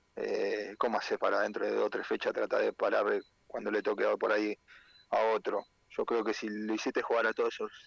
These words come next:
equipos con, con menos jugadores, ahora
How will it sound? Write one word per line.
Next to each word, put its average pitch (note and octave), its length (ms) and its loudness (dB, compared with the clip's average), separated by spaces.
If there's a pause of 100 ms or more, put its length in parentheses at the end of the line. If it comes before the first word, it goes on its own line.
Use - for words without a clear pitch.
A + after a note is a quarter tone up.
equipos A#2 420 -2
con, G2+ 240 -2 (680)
con A2 180 -2
menos A#2+ 220 0
jugadores, C#3 460 2
ahora A2+ 300 4